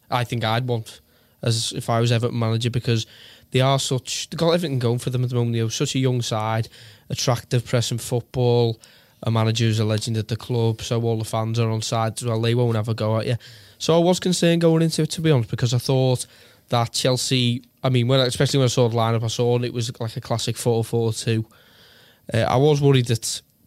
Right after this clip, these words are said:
Chelsea would sort of outdo us tactically, especially when they've got Abraham, Pulisic, players like that who can just score goals out of nothing. So to be fair, I, I was, I, reiterating what Gary said then, I was surprised about the result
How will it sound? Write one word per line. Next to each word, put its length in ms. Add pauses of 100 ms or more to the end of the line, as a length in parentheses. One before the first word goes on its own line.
Chelsea 440
would 200
sort 280
of 80
outdo 280
us 120
tactically, 560 (180)
especially 320
when 160
they've 100
got 200
Abraham, 640
Pulisic, 460
players 360
like 180
that 140
who 120
can 180
just 200
score 240
goals 280
out 160
of 80
nothing. 320 (640)
So 200
to 100
be 80
fair, 200
I, 180 (120)
I 160
was, 360 (120)
I, 200 (720)
reiterating 460
what 100
Gary 220
said 240
then, 200 (220)
I 160
was 160
surprised 460
about 240
the 100
result 480